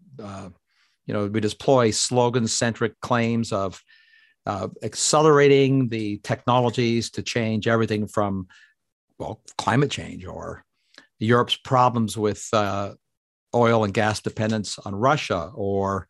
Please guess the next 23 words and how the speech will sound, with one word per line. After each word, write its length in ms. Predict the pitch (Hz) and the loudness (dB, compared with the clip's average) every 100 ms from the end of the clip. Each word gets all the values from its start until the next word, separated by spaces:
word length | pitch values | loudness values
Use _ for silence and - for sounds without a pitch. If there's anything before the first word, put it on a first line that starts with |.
| - - - - _ _ | -20 -20 -20 -20 _ _
um, 540 | 95 92 87 85 80 80 _ _ _ _ _ | -2 -2 -2 -4 -8 -12 _ _ _ _ _
solving 680 | - - - 117 113 117 110 | -16 -14 0 2 4 2 0
covid 680 | - 143 156 123 104 92 85 | 0 4 4 4 2 2 -6
or 120 | 85 | -8
solving 840 | 90 - 120 113 113 113 110 104 95 - _ _ | -4 0 4 6 6 4 4 0 -4 -14 _ _
any 240 | 143 170 | 4 4
problem. 560 | - 131 107 104 101 90 _ _ _ _ | 4 2 2 2 0 -4 _ _ _ _
We 120 | 120 | 2
have 180 | 120 117 | 2 4
this, 240 | 117 - - | 2 0 -8
this 340 | 123 107 - - _ _ _ _ _ _ | -4 -4 -4 -16 _ _ _ _ _ _
idea 600 | 120 117 110 151 123 107 - _ - _ _ | 2 4 6 6 4 2 -4 _ -20 _ _
that 180 | 113 - | 0 2
we 300 | 110 110 110 | 2 4 2
can 240 | - 107 | 2 2
accelerate 800 | 104 - - 143 143 123 117 123 - | 2 0 4 4 6 6 4 2 -2
our 180 | 104 | -4
solutions 580 | 98 117 131 170 127 113 | 0 4 4 4 2 0
because 340 | - 113 110 101 | -2 -2 -2 0
we 80 | |
can 140 | 104 101 | 0 0
accelerate 560 | 98 - 107 101 95 | 0 2 2 4 0
technology. 640 | - 87 95 98 92 - 85 | -4 -8 -4 -4 -4 -6 -14